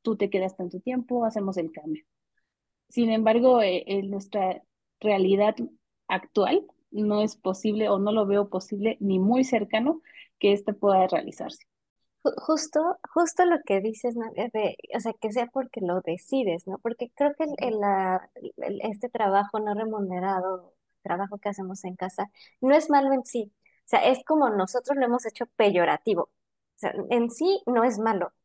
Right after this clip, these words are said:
Speaker 2: En sí tiene mucho aporte a la sociedad, sostiene las sociedades, es vital, pero es lo que hemos hecho, o como lo, la narrativa y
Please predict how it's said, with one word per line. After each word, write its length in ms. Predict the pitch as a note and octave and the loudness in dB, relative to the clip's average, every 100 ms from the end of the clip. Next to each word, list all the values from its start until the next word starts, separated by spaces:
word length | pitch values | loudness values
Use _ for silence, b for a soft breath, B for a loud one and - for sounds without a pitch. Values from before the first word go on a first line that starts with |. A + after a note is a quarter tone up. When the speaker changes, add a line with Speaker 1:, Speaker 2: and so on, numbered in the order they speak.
| _ _ | _ _
Speaker 2:
En 180 | G#3 G#3 | -2 -2
sí 320 | G3+ B3+ C#4 - | -2 -4 -2 2
tiene 240 | A#3 A#3 | 2 4
mucho 260 | A3+ A#3 A3 | 0 -2 -2
aporte 380 | G#3 A3 G#3+ A3+ | 0 0 0 -2
a 20 | |
la 120 | A3 | -2
sociedad, 500 | F#3 - F3+ F#3 E3+ _ | -4 -4 -2 0 -2 _
sostiene 760 | - F#3+ F#3+ A#3+ A#3 A#3+ B3 - | -2 -2 4 4 4 2 0 -4
las 200 | F#3+ F#3+ | -4 -4
sociedades, 680 | F3+ - F#3+ F#3+ - G3 - _ _ _ - | -4 0 2 2 0 -8 -14 _ _ _ 0
es 380 | A3 A3+ A3+ - | 4 4 2 0
vital, 480 | A3+ A3 A3 G3+ - b _ _ | 0 4 2 2 -6 b _ _
pero 180 | A3 A3 | 2 2
es 120 | A3 B3 | 0 -2
lo 180 | A#3+ A#3+ | -4 -2
que 120 | A#3 | -2
hemos 320 | A#3+ A#3 A#3+ | -2 -4 -4
hecho, 260 | A#3+ A#3+ - | -6 -2 -2
o 160 | F#3+ | -2
como 220 | - G#3+ G#3 | -4 -4 -2
lo, 260 | G3+ F3+ - | -2 -4 -2
la 220 | G#3 G3+ | 0 2
narrativa 800 | G3+ G3+ G3 - A3+ A3 A#3 | 2 0 -2 -4 -8 -2 2
y 120 | A3+ | 2